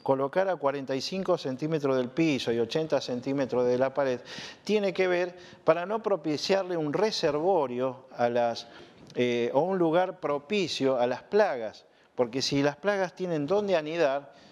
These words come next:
y bueno, justamente hay un compañero nos, nos contó una vez que le estaba haciendo retirar, "Señores, saquen esas cajas ahí en un depósito", "Ah, pero no tenemos espacio". Bueno, el tema que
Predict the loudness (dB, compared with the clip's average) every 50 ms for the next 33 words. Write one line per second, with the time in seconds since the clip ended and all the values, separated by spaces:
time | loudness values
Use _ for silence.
0 | -18 -6 -2 0 2 2 2 0 -4 -4 -6 -6 -4 -2 -2 -2 0 0 -2 -2
1 | -2 0 0 0 0 -2 -6 -14 -18 -12 -4 -2 0 0 0 0 0 0 0 0
2 | -2 -2 0 0 2 2 0 0 0 -2 -4 -4 -10 -12 -12 -12 -10 -10 -14 -16
3 | -6 -4 -2 -2 0 0 0 0 0 0 2 2 0 0 -2 -8 -14 -20 -20 -20
4 | -20 -20 -20 -20 _ -2 0 0 0 2 0 0 -2 0 0 0 0 0 -2 -4
5 | -4 -4 0 0 0 0 0 -2 -2 0 2 2 2 0 -2 -6 -4 -2 -2 0
6 | 0 0 0 0 -2 -2 -4 -4 -4 -4 -2 -4 -4 -4 -6 -6 -2 -2 -2 -2
7 | -2 -4 -4 -4 -2 -2 -2 -2 -2 -2 -2 -2 0 0 0 2 2 0 0 0
8 | -4 -4 -4 -4 -4 -4 -10 -18 -18 -18 -8 0 0 0 0 0 -4 -4 -2 -2
9 | -2 -4 -4 -4 -4 -4 -2 -2 -2 -4 0 2 2 2 2 -2 -8 -8 -6 -6
10 | -6 -6 -8 -16 -20 -20 _ _ _ _ _ -18 -16 -16 -4 -2 -2 0 2 0
11 | -2 -2 -4 -4 -4 -4 -4 -8